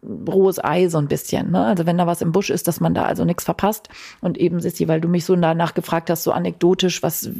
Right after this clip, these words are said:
für Frauen fallen dir ein? Da fallen einem dann natürlich im Verlaufe der Berufsjahre vor allen Dingen die ein, wo das dann irgendwie auch so verlaufen ist, dass man entweder sich, äh, rü-, zurückbesinnt, so wow, da hatten wir alle auch das richtige Gefühl.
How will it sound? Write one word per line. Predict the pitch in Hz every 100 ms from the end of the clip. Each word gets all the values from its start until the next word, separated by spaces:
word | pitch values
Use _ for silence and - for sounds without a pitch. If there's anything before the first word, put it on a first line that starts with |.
| -
für | - 185
Frauen | 170 170 180 185
fallen | - 170
dir | 175 -
ein? | 160 185 214 208 - - - -
Da | 165
fallen | 190 190 190
einem | 170
dann | 170
natürlich | 175 165 - 180 170
im | 175
Verlaufe | 170 165 160 165
der | 175
Berufsjahre | 165 185 202 180 180 170
vor | -
allen | 175
Dingen | 175 165
die | 190 -
ein, | 175 170 175 175 165 _ _ _ _ _ _ - -
wo | 165 170 175 185 196 - - - - _ _ _ _ _
das | 156 180 -
dann | 165 190
irgendwie | - 185 190 185 190 160
auch | 180 180 - - - _ _
so | 180 202
verlaufen | 196 185 190 190
ist, | 175 -
dass | 180 175
man | 180
entweder | - 185 175 180 180 180
sich, | 175 180 - - - -
äh, | 85
rü-, | - 202 -
zurückbesinnt, | - 190 190 196 180 185 180
so | 196
wow, | 180 180 185
da | 170 151
hatten | 180 175
wir | -
alle | 185 180
auch | -
das | 190 170
richtige | 196 - - 180
Gefühl. | 165 - 196 196 226 294